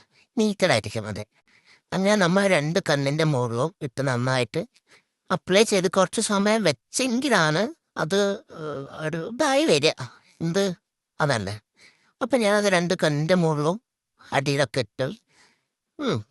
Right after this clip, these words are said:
കുഴപ്പമില്ല. അങ്ങനെ, അങ്ങനെയാണെങ്കിൽ നമുക്ക് അടുത്ത് എന്താ ചെയ്യാം? നമുക്ക് പുരികത്തിലോട്ട് കിടക്കാം.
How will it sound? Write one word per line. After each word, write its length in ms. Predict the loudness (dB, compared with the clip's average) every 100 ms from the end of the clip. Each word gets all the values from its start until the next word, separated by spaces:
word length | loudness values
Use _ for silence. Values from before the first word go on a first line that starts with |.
| -6
കുഴപ്പമില്ല. 520 | 0 0 2 4 4 2 -4 _ _ _
അങ്ങനെ, 400 | -16 -12 -4 -2
അങ്ങനെയാണെങ്കിൽ 580 | 0 0 0 0 0 0
നമുക്ക് 280 | 0 2 2
അടുത്ത് 200 | 2 0
എന്താ 160 | 0
ചെയ്യാം? 280 | 0 0 2 0 -4 _ _ _ _ -4
നമുക്ക് 240 | -2 -2 -2
പുരികത്തിലോട്ട് 640 | 0 2 2 2 0 2
കിടക്കാം. 380 | 2 0 -2 -6